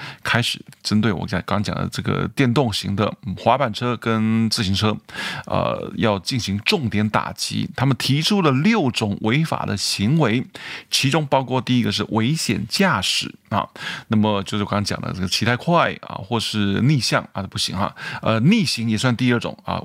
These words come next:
违法进行重点打击，要逆行嘛。然后呢，闯红灯也是重点打击对象，说越来越多的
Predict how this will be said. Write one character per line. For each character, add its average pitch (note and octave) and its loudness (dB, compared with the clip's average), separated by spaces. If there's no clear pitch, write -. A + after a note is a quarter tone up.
违 A2+ 2
法 - -2
进 B2+ 0
行 F#2 -4
重 - 2
点 F#2+ -2
打 F2+ -2
击， F2+ -6
要 A2+ 2
逆 C3 2
行 - -4
嘛。 F#2+ -6
然 A#2 4
后 F#3 2
呢， C#3+ 2
闯 A2 2
红 A2+ -2
灯 F#3+ 2
也 A2+ 2
是 B2+ 2
重 B2 0
点 G2 0
打 F2 -2
击 G#2 -6
对 G#2 0
象， G2+ 0
说 D3+ 2
越 F#3 4
来 C3 6
越 D3 0
多 D#3 0
的 A2 2